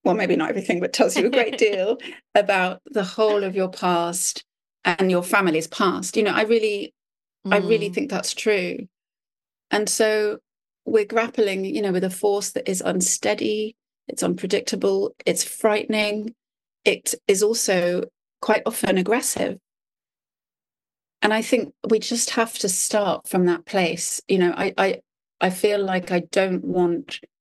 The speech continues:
Speaker 1: my account of sexuality to be one that, that tries to cover up that uncomfortable fact because I
Speaker 2: Mm.
Speaker 1: am legitimately afraid of the pervasiveness of sexual violence.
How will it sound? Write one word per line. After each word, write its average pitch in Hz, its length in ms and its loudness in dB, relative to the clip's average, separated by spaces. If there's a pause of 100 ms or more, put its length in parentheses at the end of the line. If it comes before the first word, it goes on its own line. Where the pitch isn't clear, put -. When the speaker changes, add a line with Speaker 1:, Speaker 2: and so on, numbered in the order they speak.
(360)
Speaker 1:
my 185 200 2
account 180 500 -2
of 180 80 -8
sexuality 185 1000 -2 (580)
to 190 100 2
be 190 140 4
one 180 340 0
that, 175 240 0 (320)
that - 200 -2
tries 214 360 -2
to 185 120 -4
cover 196 360 2
up - 180 0
that - 140 0
uncomfortable 175 580 -2
fact - 380 -2 (100)
because 190 800 0 (380)
I 214 60 -14
Speaker 2:
Mm. 180 400 0
Speaker 1:
am 180 480 0 (160)
legitimately 196 640 2
afraid 170 600 0 (460)
of 180 340 -2 (600)
the 175 80 0
pervasiveness 170 640 0
of 165 100 -2
sexual - 300 -2
violence. 160 720 -2